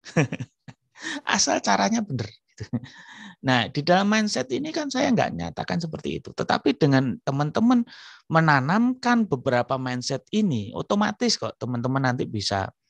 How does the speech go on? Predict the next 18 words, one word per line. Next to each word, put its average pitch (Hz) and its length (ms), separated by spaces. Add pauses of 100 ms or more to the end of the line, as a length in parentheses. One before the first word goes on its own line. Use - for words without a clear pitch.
(240)
serakah 104 560
terkontrol, 135 1040
sabar 107 480
terkendali, 123 960 (480)
hmm, 104 640 (400)
profit 104 240
konsisten, 104 1120
tidak 98 800
dendam, 110 880
tidak - 320
sakit - 320
hati 104 400 (160)
gitu. - 80 (320)
Ketika 190 320
kita 208 240
loss 214 160
berkali-kali, 202 640
sabar. - 560